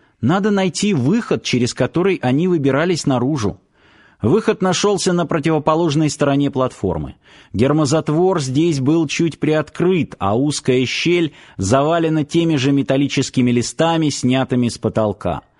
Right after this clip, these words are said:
Но Полина по каким-то видимым ей одной признакам определила,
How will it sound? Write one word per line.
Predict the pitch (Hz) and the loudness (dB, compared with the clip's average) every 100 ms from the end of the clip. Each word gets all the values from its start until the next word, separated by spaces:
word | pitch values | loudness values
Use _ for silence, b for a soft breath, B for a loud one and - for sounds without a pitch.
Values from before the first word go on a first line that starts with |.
| b b b b | b b b b
Но | 113 190 | 2 2
Полина | 190 175 165 185 196 180 | 2 0 2 0 0 0
по | 143 | -2
каким-то | 143 143 180 180 143 | -2 -2 0 0 0
видимым | 147 147 160 156 151 | 0 2 2 2 2
ей | 139 135 156 | 2 2 0
одной | 143 147 156 | 0 0 0
признакам | - 170 151 156 160 151 | 0 0 0 0 0 -2
определила, | 151 151 143 151 156 110 73 | 0 0 2 2 2 0 -2